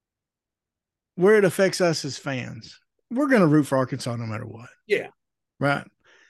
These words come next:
Speaker 1: So however they do their roster, no matter what. However,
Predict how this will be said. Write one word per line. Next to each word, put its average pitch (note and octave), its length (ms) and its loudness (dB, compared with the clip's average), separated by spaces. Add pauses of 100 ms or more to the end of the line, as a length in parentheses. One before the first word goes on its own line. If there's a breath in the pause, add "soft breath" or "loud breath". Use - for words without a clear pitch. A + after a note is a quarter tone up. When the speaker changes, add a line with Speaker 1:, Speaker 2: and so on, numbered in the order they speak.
(320 soft breath)
Speaker 1:
So D#3 140 4
however G#3+ 420 4
they D#3 140 4
do D3+ 160 2
their C#3 100 0
roster, B2 560 -8 (100)
no F3 100 -2
matter D3 220 2
what. A#2 220 -10 (3000)
However, B2+ 640 0